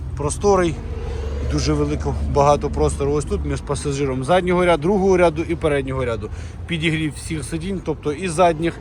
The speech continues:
і передніх. Велике лобове скло, шторки на вікнах задніх дверей цілі, не пошкоджені, повний електросклопакет, трьохзонний клімат-контроль.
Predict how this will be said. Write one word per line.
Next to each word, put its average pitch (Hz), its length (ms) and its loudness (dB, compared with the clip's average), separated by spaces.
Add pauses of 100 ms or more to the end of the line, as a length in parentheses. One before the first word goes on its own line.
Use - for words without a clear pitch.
і 175 120 -4
передніх. 123 500 -4 (440)
Велике 160 380 -2
лобове 147 440 -2
скло, 196 360 2 (300)
шторки 151 440 2
на 151 160 -2
вікнах 143 380 -4
задніх 139 360 -2
дверей 143 320 0
цілі, 175 400 -4 (200)
не 151 120 0
пошкоджені, 165 760 2 (440)
повний 143 340 2
електросклопакет, 160 1000 0 (340)
трьохзонний 143 540 -2
клімат-контроль. 147 880 2